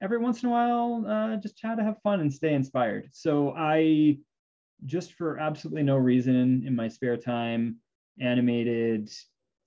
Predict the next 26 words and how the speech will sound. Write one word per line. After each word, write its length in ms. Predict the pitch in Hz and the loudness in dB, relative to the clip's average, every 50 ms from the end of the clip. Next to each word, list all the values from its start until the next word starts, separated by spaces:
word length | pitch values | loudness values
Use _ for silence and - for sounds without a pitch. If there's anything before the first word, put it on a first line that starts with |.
| 104 98 - _ | -20 -20 -6 _
what 240 | 143 131 123 - | 0 0 0 2
my 220 | 131 127 120 123 123 | 0 0 0 0 0
dream 540 | 123 110 120 123 131 135 139 139 135 131 127 | -2 -4 -2 0 2 2 2 2 2 2 2
roster 560 | 127 127 127 127 - - - 143 131 127 127 | 2 2 0 -2 -4 -6 -6 -4 -2 0 0
would 200 | 127 123 113 104 | 0 -2 -2 -2
be 480 | 117 113 113 113 113 113 113 113 113 - _ | -2 -2 0 0 0 0 0 -2 -4 -6 _
for 200 | - 117 113 110 | -8 -6 -6 -6
console 640 | - - - 120 113 113 110 - - 110 107 110 104 | -8 -8 -6 -4 -2 -2 -4 -4 -4 -2 -2 -2 -4
exclusive 680 | 101 - - - _ 110 104 101 - - 98 - - - | -6 -8 -16 -8 _ -2 -2 -2 -4 -4 -8 -8 -8 -10
characters. 880 | - - - 67 67 - _ - 78 67 65 - - - - - - _ _ _ _ _ _ _ _ _ | -12 -10 -10 -10 -12 -14 _ -16 -16 -14 -16 -16 -18 -20 -20 -20 -20 _ _ _ _ _ _ _ _ _
So 340 | - - - 107 101 101 101 | -14 -8 -4 -2 -2 0 0
I 100 | 101 101 | 0 0
did 320 | 98 104 104 101 101 101 | 0 0 0 2 2 0
a 800 | 107 104 110 107 104 101 98 101 98 98 98 98 98 95 92 - _ _ _ - - | -2 -2 -2 -2 -2 -2 0 0 0 0 0 0 -2 -2 -4 -8 _ _ _ -20 -20
Samus 800 | - - 123 113 117 123 123 123 123 - - - - - - _ _ _ | -10 -6 -4 -2 0 0 0 0 -2 -4 -10 -18 -20 -20 -20 _ _ _
and 640 | - 104 104 101 98 98 95 92 95 95 95 95 - | -8 -6 -4 -4 -4 -4 -4 -4 -4 -4 -4 -4 -4
a 560 | - 101 107 95 90 90 87 82 87 82 - - - | -6 -8 -10 -8 -8 -8 -8 -8 -8 -10 -12 -12 -8
Master 320 | - 107 98 - - 104 95 | -8 -8 -8 -8 -10 -12 -14
Chief 360 | - - 85 85 92 - - _ _ - | -10 -10 -10 -10 -10 -12 -16 _ _ -14
and, 460 | - 85 82 78 76 73 78 - - - - | -14 -12 -12 -12 -12 -12 -12 -12 -14 -16 -18
uh, 160 | - - - - - _ _ - | -18 -16 -16 -18 -18 _ _ -10
Aloy 320 | 107 - - 90 92 - - | -10 -8 -8 -8 -8 -10 -10
from 420 | - - 107 - - 53 53 - - - | -12 -12 -10 -10 -10 -10 -10 -12 -12 -12
Horizon 340 | - - - - - - | -10 -10 -10 -10 -12 -12
Zero 220 | - - 69 - - | -12 -12 -12 -12 -14
Dawn. 220 | - - - - | -14 -16 -18 -18